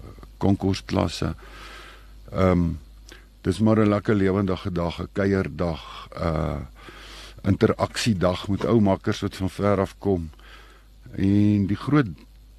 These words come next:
die groot ding is, ons het ook 'n, 'n veiling wat ons baie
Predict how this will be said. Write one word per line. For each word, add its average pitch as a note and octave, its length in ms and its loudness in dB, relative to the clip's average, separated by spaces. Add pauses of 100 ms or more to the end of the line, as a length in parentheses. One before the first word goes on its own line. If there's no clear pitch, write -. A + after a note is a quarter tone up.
(100)
die F#2+ 120 -6
groot A#2 300 0
ding G2 200 4
is, - 360 -2
ons F2 240 -4
het - 220 -4
ook G2+ 360 0 (140)
'n, E2 220 -4 (200)
'n D#2+ 80 -8
veiling F#2+ 680 2 (880)
wat E2+ 420 0
ons E2 300 -2
baie F#2 260 2